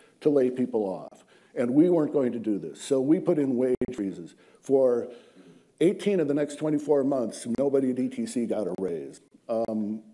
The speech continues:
we went a whole year, then we thought it was getting better, and then we had to put it back in. We cut every expense we could that didn't cost a job.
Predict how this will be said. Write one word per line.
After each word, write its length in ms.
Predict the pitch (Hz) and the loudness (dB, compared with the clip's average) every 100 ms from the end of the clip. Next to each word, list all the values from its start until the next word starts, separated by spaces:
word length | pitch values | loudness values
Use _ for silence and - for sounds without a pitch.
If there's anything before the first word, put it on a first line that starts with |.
| _ _ - | _ _ -2
we 140 | 123 | 0
went 180 | 123 139 | 2 2
a 40 | - | 4
whole 280 | 185 208 | 6 6
year, 320 | 180 131 123 123 | 4 4 2 2
then 140 | 127 | 0
we 80 | 123 | 0
thought 200 | 123 117 | 0 -2
it 20 | |
was 100 | 107 | -2
getting 240 | 117 110 | -2 0
better, 300 | 101 107 104 | 0 0 0
and 100 | 104 | 0
then 140 | 104 104 | -2 -4
we 80 | 98 | -6
had 140 | 101 | -8
to 40 | - | -8
put 160 | 104 | -8
it 140 | 95 90 | -8 -6
back 300 | 90 - 165 | -10 -8 -6
in. 240 | 117 65 - _ _ _ _ | -6 -10 -20 _ _ _ _
We 80 | - | 2
cut 220 | 185 147 | 4 4
every 260 | 147 139 135 | 2 2 0
expense 480 | - - 117 110 | -2 -4 -4 -4
we 140 | 110 107 | -6 -6
could 520 | - 113 87 92 - | -4 -4 -4 -8 -8
that 100 | 113 | -6
didn't 280 | 95 120 110 | -2 -2 -4
cost 340 | 117 104 98 95 | -6 -8 -8 -10
a 40 | |
job. 400 | 90 85 78 | -8 -10 -12